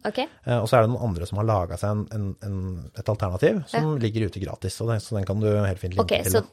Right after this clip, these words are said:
Speaker 1: da legger jeg den ved, og så, men det er lurt å høre ferdig episoden for å
Speaker 2: Mm.
Speaker 1: vite hvordan du skal bruke det.
Speaker 2: Ja.
Speaker 1: Ja.
Speaker 2: Så det kommer vi til.
Speaker 1: Ja.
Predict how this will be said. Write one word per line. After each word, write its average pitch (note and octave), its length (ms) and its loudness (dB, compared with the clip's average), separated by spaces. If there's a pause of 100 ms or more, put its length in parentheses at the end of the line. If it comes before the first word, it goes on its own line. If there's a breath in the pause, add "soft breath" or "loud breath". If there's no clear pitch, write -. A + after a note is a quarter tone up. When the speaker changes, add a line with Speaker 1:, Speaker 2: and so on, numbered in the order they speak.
(140)
Speaker 1:
da B3+ 160 8
legger A#3 300 8
jeg - 20 4
den G3 240 4
ved, C#4+ 340 6
og A3+ 100 2
så, A3+ 140 0
men B3 120 6
det A#3 120 6
er A#3 60 2
lurt B3+ 240 2
å F#3+ 100 2
høre G#3+ 300 4
ferdig F#3+ 240 2
episoden F#3+ 680 -2
for E3 100 -2
å E3+ 120 -2
Speaker 2:
Mm. C3 260 4
Speaker 1:
vite - 140 0
hvordan E3+ 320 -4
du E3+ 80 -8
skal F3 220 -2
bruke G3+ 420 -4
det. - 200 -6 (260 soft breath)
Speaker 2:
Ja. G#2 220 4 (160)
Speaker 1:
Ja. F3 180 2 (180)
Speaker 2:
Så - 80 4
det A2+ 80 10
kommer F#2 240 2
vi G2 160 2
til. G2+ 100 2 (120)
Speaker 1:
Ja. A3 220 4